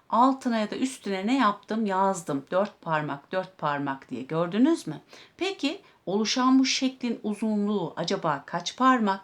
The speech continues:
Nasıl buluruz? Kaç tane dört görüyorsunuz? Bir, iki, üç, dört, beş.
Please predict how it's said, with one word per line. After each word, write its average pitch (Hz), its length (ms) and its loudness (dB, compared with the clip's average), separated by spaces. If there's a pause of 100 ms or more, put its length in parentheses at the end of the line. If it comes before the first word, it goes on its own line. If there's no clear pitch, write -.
(400)
Nasıl 285 300 0
buluruz? 190 440 0 (240)
Kaç 165 260 -2
tane 269 360 4
dört 254 280 4
görüyorsunuz? 226 640 0
Bir, 214 420 -2
iki, 214 500 -4
üç, 214 440 -4
dört, 170 460 0
beş. 220 380 0